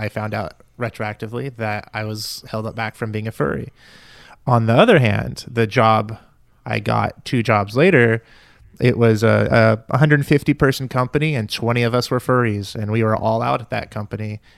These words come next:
and it was fine. So I, I think as, as Ryu was saying earlier, it's kinda know your audience and, and,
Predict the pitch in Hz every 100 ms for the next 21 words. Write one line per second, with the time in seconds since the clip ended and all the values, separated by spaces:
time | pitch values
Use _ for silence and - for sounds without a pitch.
0 | - 110 - 110 - 185 123 - - _
1 | - - _ - - 123 113 107 104 113
2 | 117 113 123 113 110 107 107 107 104 107
3 | 104 - 107 104 110 110 101 101 - 117
4 | 107 110 113 110 107 110 107 104 101 -
5 | - - 117 107 101 87 107 104 101 92